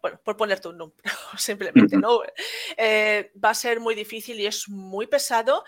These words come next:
Speaker 1: y es, eh, bastante frustrante estar todo el rato, dale que te pego, em, bajando, desplazándote hacia abajo o hacia arriba.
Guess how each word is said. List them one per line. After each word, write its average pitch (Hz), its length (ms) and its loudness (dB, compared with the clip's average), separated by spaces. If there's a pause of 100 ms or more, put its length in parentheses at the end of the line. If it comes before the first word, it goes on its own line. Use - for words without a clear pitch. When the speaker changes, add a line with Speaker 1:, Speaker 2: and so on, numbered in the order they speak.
(460)
Speaker 1:
y 220 500 -2
es, 226 320 2
eh, 220 180 6
bastante 214 480 0
frustrante 277 600 -4
estar 220 320 -2
todo 254 200 2
el 226 140 2
rato, 202 420 4
dale 214 200 0
que 226 120 -6
te 208 100 -8
pego, 226 420 2
em, 185 420 -2 (100)
bajando, 202 480 -4
desplazándote 202 580 -8
hacia 226 220 -4
abajo 196 300 2
o 254 40 4
hacia 180 220 -4
arriba. 180 320 -8